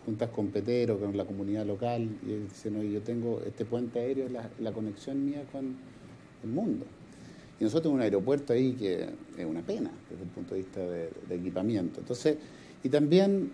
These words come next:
eh, las zonas extremas. Nosotros, el, independiente de que nosotros, obviamente, en las zonas más cercanas, los buses,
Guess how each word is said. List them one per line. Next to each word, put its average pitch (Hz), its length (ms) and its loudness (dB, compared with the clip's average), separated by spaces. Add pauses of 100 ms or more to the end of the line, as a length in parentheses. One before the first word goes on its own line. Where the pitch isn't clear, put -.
eh, 123 220 4
las 117 160 2
zonas 127 260 2
extremas. 151 600 4
Nosotros, 113 420 2 (160)
el, 95 300 -2 (840)
independiente 139 560 6
de 139 140 10
que 123 160 6
nosotros, 123 480 0
obviamente, 135 520 6
en 120 100 4
las - 100 2
zonas 131 260 2
más 123 160 0
cercanas, 135 520 2
los 104 120 0
buses, 139 440 2